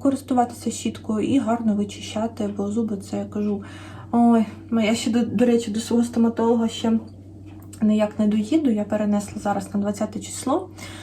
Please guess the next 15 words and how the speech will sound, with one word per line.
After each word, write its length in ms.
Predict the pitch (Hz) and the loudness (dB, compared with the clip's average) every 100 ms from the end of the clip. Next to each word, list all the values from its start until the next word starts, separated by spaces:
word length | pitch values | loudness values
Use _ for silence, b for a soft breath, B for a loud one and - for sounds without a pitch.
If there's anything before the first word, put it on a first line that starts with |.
| B | B
Зараз 380 | - 226 226 - | -2 0 0 -2
і 100 | - | -4
фінансово 640 | - 220 208 330 - 339 330 | 0 2 2 0 0 2 6
не 120 | 320 | 6
дуже 260 | 294 285 285 | 4 2 2
можу 280 | 277 277 240 | 4 4 4
до 120 | 247 | 2
нього, 460 | 254 254 240 240 233 - | 2 2 2 2 0 0
і 440 | 247 247 247 240 | 2 4 4 2
взагалі 800 | 214 220 214 208 240 262 262 262 B B B 214 | 2 0 0 2 2 2 0 -2 B B B 0
Е, 280 | 214 214 | 2 4
не 120 | 214 220 | 2 2
знаю, 380 | 214 208 190 190 | 2 4 2 0
напевно, 600 | 208 208 226 220 214 208 202 B B B B B B - | 0 0 2 2 2 2 -2 B B B B B B -2
м, 680 | 208 208 202 202 202 202 | 2 4 4 2 0 -2